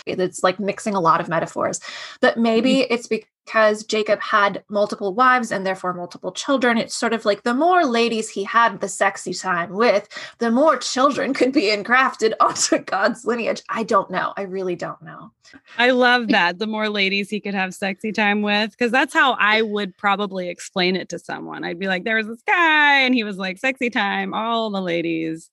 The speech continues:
Speaker 2: Since we're on that for a hot second, does anybody
Speaker 1: <laughs>
Speaker 2: know how many ladies that Mooney actually did have sexy time with?
Speaker 1: There's a rumor that he had sex with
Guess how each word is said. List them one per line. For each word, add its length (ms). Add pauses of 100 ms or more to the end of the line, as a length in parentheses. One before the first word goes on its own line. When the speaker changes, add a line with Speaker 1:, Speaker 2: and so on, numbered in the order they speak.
(300)
Speaker 2:
Since 260
we're 100
on 200
that 200
for 160
a 320
hot 260
second, 380
does 180
anybody 440
Speaker 1:
<laughs> 100
Speaker 2:
know 200
how 280
many 280
ladies 800
that 320
Mooney 360
actually 460
did 220
have 180
sexy 320
time 240
with? 280 (300)
Speaker 1:
There's 300
a 80
rumor 300
that 160
he 100
had 320
sex 420
with 200